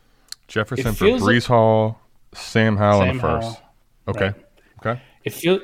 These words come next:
Speaker 2: it feels a little expensive. Um, like, Brees
Speaker 1: Does
Speaker 2: Hall
Speaker 1: it,
Speaker 2: in the
Speaker 1: though?
Speaker 2: first.
Speaker 1: Does it, though?
Speaker 2: Brees Hall in the first feels like it should be, but people hate running backs, man. They hate 'em so bad. We just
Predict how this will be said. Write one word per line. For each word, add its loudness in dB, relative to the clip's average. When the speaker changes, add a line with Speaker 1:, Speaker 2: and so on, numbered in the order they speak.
Speaker 2:
it -10
feels 0
a 0
little 0
expensive. -6
Um, -6
like, -10
Brees -2
Speaker 1:
Does 0
Speaker 2:
Hall 2
Speaker 1:
it, 2
Speaker 2:
in 0
the 2
Speaker 1:
though? -2
Speaker 2:
first. -8
Speaker 1:
Does -6
it, -14
though? -4
Speaker 2:
Brees 0
Hall 2
in 0
the 0
first -4
feels -6
like -6
it -10
should -6
be, -4
but -10
people -6
hate -8
running -8
backs, -8
man. -10
They -10
hate -8
'em -12
so -10
bad. -2
We -6
just -12